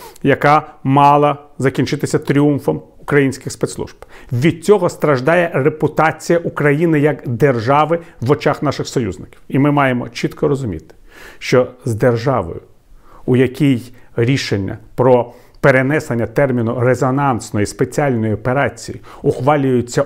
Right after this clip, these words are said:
у приймальні керівника держави, ніхто ніколи не буде ділитися якоюсь серйозною секретною інформацією, щоб ця інформація знову не потрапила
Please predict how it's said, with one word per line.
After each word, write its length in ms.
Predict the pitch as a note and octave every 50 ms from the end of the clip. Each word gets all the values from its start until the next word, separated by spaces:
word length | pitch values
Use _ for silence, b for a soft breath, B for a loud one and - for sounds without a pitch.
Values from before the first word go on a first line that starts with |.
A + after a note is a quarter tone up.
| -
у 60 | - B2+
приймальні 1120 | - - D3+ C#3 D#3 D3+ C#3+ C#3+ C#3+ D3+ D3+ D#3 E3+ F3 C#3 B2 A2+ G#2+ G#2 F#2+ - - - _ _ - - _ _ _ - _ - - - - - - - - -
керівника 480 | - D3 C3 B2+ A#2+ B2+ A#2+ - D3+ C#3+
держави, 460 | A2 A#2 G2+ G#2 D3+ G3 F#3+ C#3 - - _ _ - - b b b b b
ніхто 640 | D3+ D#3+ D3+ - - - - - F#3+ A#3 A#3 - - -
ніколи 600 | - D#3+ E3 D#3 D#3+ - - E3 G#3 G3+ E3 B2+ A#2+ - - _ b b b b b b b b b
не 180 | C#3 C#3 D#3 D3
буде 320 | A#2+ C3+ G3+ G#3+ D#3 E3+
ділитися 640 | B2 A2 D3 D3 F3+ G#3+ - F#3+ - - - - - - B B B B B B
якоюсь 480 | D3 - - F3 F3+ E3+ - - - - b b b b b
серйозною 560 | b - - F#3+ D3 D#3 F#3+ F#3+ E3 E3+ F#3 F3
секретною 420 | - F3+ - - F3+ E3+ - F3+
інформацією, 540 | E3 - - G#3 F#3 A#2+ - - - - - - _ b b b b b
щоб 160 | b - D3
ця 120 | - F#3+ F#3
інформація 540 | F3 C#3 - F3+ G3 A3+ A3+ A3+ - E3
знову 320 | C#3+ C3 E3+ G#3+ G3 E3 D#3
не 140 | D#3 D#3+ D#3
потрапила 640 | - D#3+ D3+ - F#3+ G#3+ A3+ A3 D#3 C#3 C3+ C3